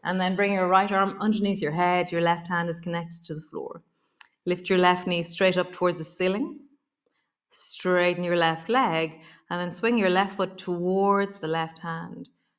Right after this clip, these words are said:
Bring your knee back. So the traveling back, you can travel low,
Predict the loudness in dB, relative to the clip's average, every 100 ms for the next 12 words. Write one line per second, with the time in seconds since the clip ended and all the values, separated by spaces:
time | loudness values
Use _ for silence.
0 | _ _ -16 -4 -2 -2 -2 0 0 -2
1 | -2 -4 -6 -16 _ -20 _ _ _ _
2 | _ _ _ _ _ -4 2 2 4 4
3 | 6 6 6 8 8 6 -2 0 0 6
4 | 6 8 4 6 6 6 6 4 0